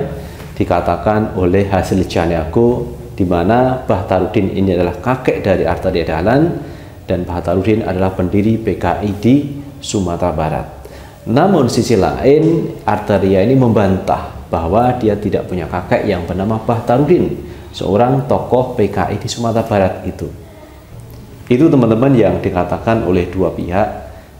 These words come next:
baik hasil Caniago maupun Arteria Dahlan, yang punya argumentasi masing-masing ini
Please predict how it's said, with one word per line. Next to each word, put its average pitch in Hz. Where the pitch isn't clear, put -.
baik 90
hasil 92
Caniago 87
maupun 92
Arteria 82
Dahlan, 101
yang 87
punya 107
argumentasi 92
masing-masing 92
ini 123